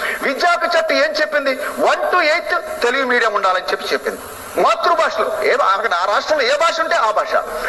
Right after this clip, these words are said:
అయితే ఇక్కడ ప్రశ్న ఏమొస్తుందంటే, కొంతమంది బీసీలు కావచ్చు, దళితుల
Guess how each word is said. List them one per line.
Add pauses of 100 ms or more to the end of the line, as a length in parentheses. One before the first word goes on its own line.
(180)
అయితే
ఇక్కడ
ప్రశ్న
ఏమొస్తుందంటే, (520)
కొంతమంది (840)
బీసీలు
కావచ్చు,
దళితుల